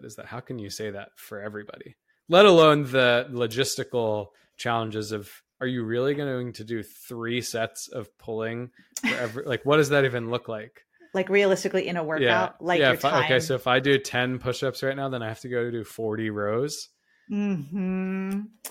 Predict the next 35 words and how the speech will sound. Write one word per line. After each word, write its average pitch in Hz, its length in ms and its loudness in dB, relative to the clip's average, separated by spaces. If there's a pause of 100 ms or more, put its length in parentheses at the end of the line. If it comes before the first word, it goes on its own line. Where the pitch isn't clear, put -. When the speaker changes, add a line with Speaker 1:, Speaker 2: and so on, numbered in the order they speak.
(540)
Speaker 2:
That's 185 200 2
just 160 200 -8
not 147 260 -4
gonna, 143 360 -6 (200)
<laughs> - 200 -4
Speaker 1:
Yeah. 101 360 -8 (340)
Speaker 2:
that 185 100 2
doesn't 175 200 0
Speaker 1:
I 165 40 -8
Speaker 2:
really 131 120 2
Speaker 1:
don't 135 140 2
think 143 140 0
Speaker 2:
fly 143 80 0
Speaker 1:
you 143 60 2
need, 139 160 0
Speaker 2:
for 156 60 -4
Speaker 1:
and 127 80 0
I 123 80 4
don't 131 120 0
Speaker 2:
some. 165 40 -12
Speaker 1:
think 123 220 -8
you 123 60 -4
need 117 200 -6
to, 117 100 -8
like, 104 420 -6 (920)
eye 117 220 0
for 120 220 -6
eye, 104 320 -2
tit - 240 -10
for 110 140 -8
tat - 400 -8
that, 107 340 -12
you 120 100 -14
know? 113 220 -12 (800)
Speaker 2:
Right. 247 720 -2